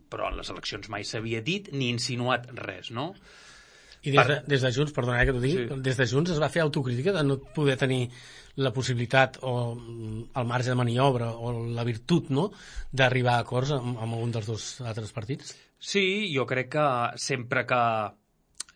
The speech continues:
Speaker 1: que un no és capaç d'articular una aliança ha de fer la seva part d'autocrítica.
Speaker 2: Mm.
Speaker 1: És obvi.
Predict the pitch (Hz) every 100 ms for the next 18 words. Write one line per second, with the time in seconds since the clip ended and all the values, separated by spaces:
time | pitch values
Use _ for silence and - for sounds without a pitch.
0 | 160 - 117 110 113 - 135 131 123 -
1 | 127 127 117 120 110 113 127 120 117 120
2 | 123 120 117 113 113 143 165 - 120 104
3 | 120 107 110 104 - 117 107 107 135 165
4 | 101 110 - _ _ _ 123 107 123 135
5 | 151